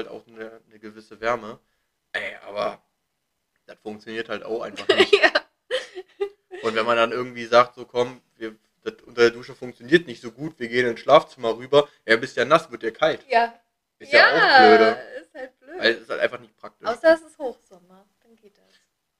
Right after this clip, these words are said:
Speaker 1: Ja, aber auch, ja, genau, also wenn es wirklich Hochsommer ist und du hast eine sehr warme
Speaker 2: Mhm.
Speaker 1: Wohnung, dann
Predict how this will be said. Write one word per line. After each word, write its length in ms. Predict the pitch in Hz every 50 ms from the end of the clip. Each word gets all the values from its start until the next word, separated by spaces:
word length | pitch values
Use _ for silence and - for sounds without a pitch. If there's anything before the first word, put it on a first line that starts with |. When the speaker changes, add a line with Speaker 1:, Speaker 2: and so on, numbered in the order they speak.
| _
Speaker 1:
Ja, 360 | - 123 117 107 104 104 _ _ _ _ -
aber 180 | 110 110 113
auch, 160 | - 127 - _ _ _
ja, 400 | - 123 127 135 139 139 - - _ _ _ _ _
genau, 180 | 135 123 113 -
also 200 | - 117 120 127
wenn 80 | 131
es 180 | 120 _ 127 131
wirklich 320 | 160 185 190 180 170 -
Hochsommer 380 | 170 180 185 - 180 170 170 165
ist 60 | 165
und 120 | 156 139
du 60 | 131 135
hast 120 | 131 _
eine 100 | 131 120
sehr 280 | 113 110 120 131 139 131
warme 400 | 127 123 123 123 120 113 113 123
Speaker 2:
Mhm. 120 | 131 - 117
Speaker 1:
Wohnung, 480 | 131 156 180 185 180 175 170 175 165 _
dann 400 | 127 127 131 139 139 139 139